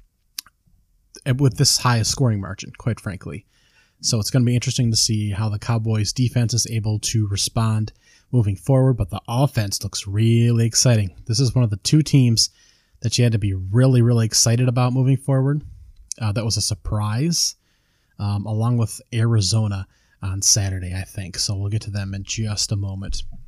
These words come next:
Moving into Friday, Michigan State, number fifteen at home, hosting Western Michigan. I flipped this on after half, third quarter, and man, was that about the most garbage quarter of football I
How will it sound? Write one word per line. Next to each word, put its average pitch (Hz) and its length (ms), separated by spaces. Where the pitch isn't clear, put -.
Moving 139 260
into 123 240
Friday, 139 680
Michigan 123 420
State, 151 340
number 120 220
fifteen 143 480
at 117 80
home, 131 280
hosting 113 440
Western 117 360
Michigan. 113 500
I 135 160
flipped 117 280
this - 200
on 117 560
after 110 300
half, 151 520
third 123 240
quarter, 127 420
and 98 180
man, 101 280
was 98 160
that 107 160
about 98 320
the 92 140
most 104 340
garbage 110 600
quarter 117 280
of 104 100
football 107 400
I 98 320